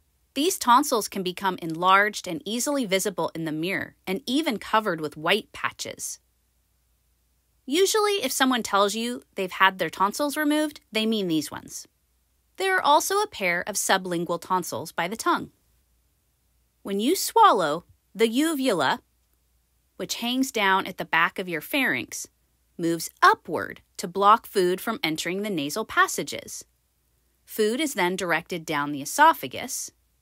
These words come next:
and air down the trachea. To block food from entering the trachea, the epiglottis covers the opening of the windpipe during swallowing.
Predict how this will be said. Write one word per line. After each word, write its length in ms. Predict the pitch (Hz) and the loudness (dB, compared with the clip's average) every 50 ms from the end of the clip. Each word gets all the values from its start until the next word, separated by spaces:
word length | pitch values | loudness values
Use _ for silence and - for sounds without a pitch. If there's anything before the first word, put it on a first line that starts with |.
| _ _ _ _ _ _ _ _ _ _ _ _ _ _ _ _ _ _ _ _ _ _ _ _ _ _ _ _ _ _ _ _ _ | _ _ _ _ _ _ _ _ _ _ _ _ _ _ _ _ _ _ _ _ _ _ _ _ _ _ _ _ _ _ _ _ _
and 140 | - 175 170 - | -10 -10 -4 -2
air 440 | 269 330 349 294 220 180 180 196 190 _ _ - | 0 0 2 2 2 2 2 0 -2 _ _ -4
down 180 | 180 160 160 | -2 -2 -2
the 80 | 165 180 | -2 -4
trachea. 540 | - - 151 135 135 - - - - - - _ _ _ _ _ _ _ _ _ _ _ _ _ _ _ _ _ | -4 -4 -6 -6 -6 -10 -16 -16 -16 -16 -18 _ _ _ _ _ _ _ _ _ _ _ _ _ _ _ _ _
To 100 | - 214 | -8 -8
block 520 | 185 - 226 220 254 277 320 392 415 - | -8 -8 -4 2 8 10 10 8 8 4
food 300 | - - 285 269 262 254 | -4 -4 -2 -2 -2 -2
from 160 | - 240 - - | -4 -6 -6 -4
entering 440 | 185 190 214 - - 240 247 254 262 | -4 -4 -4 -4 -4 -4 -2 -2 -2
the 80 | 277 | -2
trachea, 640 | 269 - - 262 269 269 - - 147 123 117 135 - _ _ _ _ _ _ _ _ | -2 -2 -2 -2 -2 -2 -6 -8 -6 -6 -6 -8 -10 _ _ _ _ _ _ _ _
the 180 | - - - 277 | -12 2 4 4
epiglottis 840 | 330 - - 381 240 208 165 143 127 127 185 277 - - - - - _ _ _ _ _ _ | 4 6 4 -2 2 2 2 2 2 2 -2 -6 -6 -8 -12 -14 -16 _ _ _ _ _ _
covers 580 | - - 359 440 427 294 220 170 165 180 - | -2 4 4 4 4 4 2 2 2 0 -2
the 140 | - 214 - - | -2 -4 -2 2
opening 420 | 226 226 247 - 302 294 302 302 | 0 0 2 2 0 0 2 0
of 140 | 302 294 277 | 0 0 0
the 80 | 294 294 | -2 0
windpipe 600 | 262 202 180 165 165 - - 170 175 202 - _ | 0 0 -2 -2 -4 -4 -4 -4 -4 -4 -6 _
during 280 | - 147 143 156 196 | -6 -4 -4 -4 -4
swallowing. 640 | - - - 330 330 359 381 330 214 143 120 - - | -6 -4 4 6 6 6 6 4 0 -2 -4 -6 -10